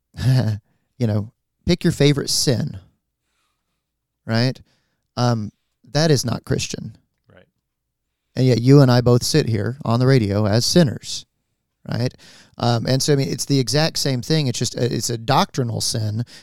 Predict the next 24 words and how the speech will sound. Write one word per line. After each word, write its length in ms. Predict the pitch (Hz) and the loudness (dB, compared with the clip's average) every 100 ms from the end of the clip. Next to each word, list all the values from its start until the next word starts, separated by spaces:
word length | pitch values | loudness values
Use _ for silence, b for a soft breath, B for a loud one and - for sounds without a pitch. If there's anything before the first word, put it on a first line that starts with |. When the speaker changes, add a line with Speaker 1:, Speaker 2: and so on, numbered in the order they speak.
| B | B
Speaker 1:
as 160 | 127 | -2
opposed 440 | 117 123 117 113 - | 0 -2 -2 -2 -4
to 360 | 123 117 117 107 B - | -4 -2 -2 -6 B -10
the 80 | 113 | -6
sin 280 | - 123 | -2 -2
of 160 | 120 117 | 0 0
our 140 | 110 | 0
thoughts, 320 | 110 117 110 - | 0 -2 -2 -2
words, 240 | 113 107 | -2 -2
or 100 | 104 | -2
actions, 680 | 110 - - - - - - B B B - | 0 -2 -6 -8 -8 -8 -8 B B B -6
right? 160 | 113 - | -4 -2
And 180 | 120 123 | -2 -2
so 100 | 120 | 0
that, 160 | 143 | 2
I 40 | 143 | 2
mean, 120 | 151 | 2
that 160 | 151 147 | 4 4
is 280 | 185 180 | 2 0
the, 260 | 120 113 - | -2 -2 -2
that 140 | 135 139 | 0 0
is 160 | 160 | 0
the 80 | 120 | -2
mystery 720 | 120 135 175 - 113 113 113 | 0 4 4 2 -2 -2 -2